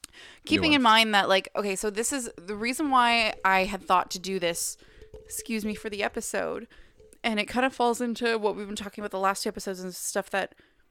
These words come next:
Speaker 2: you know, we, um, don't really get to do anymore. And, like, obviously we haven't been going out to pubs and so, or, or, you know, restaurants, things like that.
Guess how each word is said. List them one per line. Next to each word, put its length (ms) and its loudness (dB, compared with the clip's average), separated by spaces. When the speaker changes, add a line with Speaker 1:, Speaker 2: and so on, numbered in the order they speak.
Speaker 2:
you 180 -6
know, 260 -2
we, 560 -6
um, 640 -2
don't 160 -8
really 160 -6
get 80 -12
to 80 -10
do 160 -10
anymore. 360 -12
And, 140 -12
like, 200 -12
obviously 320 0
we 80 0
haven't 260 0
been 140 -8
going 240 -4
out 340 0
to 80 -6
pubs 340 -2
and 140 -10
so, 160 -10
or, 320 -4
or, 280 -4
you 140 -8
know, 100 -4
restaurants, 440 -4
things 220 -8
like 140 -8
that. 220 0